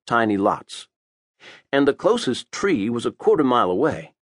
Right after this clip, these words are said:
as the developer had bought out a dairy farmer's field and was trying to squeeze the most possible nickels out of the real estate. Beyond that tree, huge power lines crossed the river,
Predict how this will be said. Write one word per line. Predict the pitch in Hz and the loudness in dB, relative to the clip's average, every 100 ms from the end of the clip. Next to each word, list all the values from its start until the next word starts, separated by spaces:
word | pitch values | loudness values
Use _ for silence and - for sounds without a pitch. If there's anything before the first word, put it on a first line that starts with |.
| _ - | _ -2
as | 113 | -2
the | 117 | -2
developer | 110 110 131 90 92 87 | 0 2 2 2 0 -2
had | 80 76 | -2 0
bought | 113 101 | 2 2
out | 104 | 0
a | 85 | -2
dairy | 78 135 117 | 0 2 2
farmer's | 104 113 107 90 87 | 2 0 0 -2 -6
field | - 147 101 76 | -4 -2 0 -4
and | 92 92 | -6 -4
was | 95 | -4
trying | - 156 151 | -2 0 0
to | 120 | -2
squeeze | - 151 151 117 | -4 -2 -2 -2
the | 117 | -2
most | 123 180 170 - - | 0 0 -2 -8 0
possible | 156 - 127 110 | 0 0 -2 0
nickels | 113 151 110 95 120 | 0 0 -2 -2 0
out | 107 | -2
of | 80 | -2
the | 80 | -2
real | 139 156 | 0 0
estate. | 71 - 73 - _ _ _ _ _ _ _ - | -4 -8 -8 -10 _ _ _ _ _ _ _ -4
Beyond | 143 185 240 233 147 | 0 2 4 2 2
that | 117 - | 0 -4
tree, | - 151 151 143 - _ _ | -4 -4 -4 -8 -20 _ _
huge | 165 180 113 - | -4 -4 -4 -4
power | 151 147 104 | 0 2 2
lines | 80 90 120 131 - | 0 -2 -2 -2 -4
crossed | - 135 120 - | -2 -2 -2 -4
the | 110 | -2
river, | 135 - - | -2 -4 -14